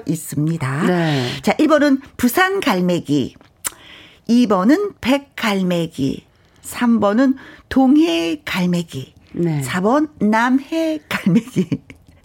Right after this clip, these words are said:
Speaker 1: 그래도 다 바닷가 쪽이네요. 그쵸? 네.
Speaker 2: 네.
Speaker 1: 오 번 영종도 갈매기입니다. 자, 백홍기 님이요.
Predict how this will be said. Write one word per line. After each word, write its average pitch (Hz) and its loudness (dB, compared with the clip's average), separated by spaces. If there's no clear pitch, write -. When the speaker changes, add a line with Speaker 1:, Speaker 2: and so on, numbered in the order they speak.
Speaker 1:
그래도 208 0
다 220 -2
바닷가 208 -2
쪽이네요. 180 0
그쵸? 180 -2
네. 160 -2
Speaker 2:
네. 175 2
Speaker 1:
오 277 4
번 202 2
영종도 269 2
갈매기입니다. 196 -2
자, 175 0
백홍기 381 2
님이요. 214 2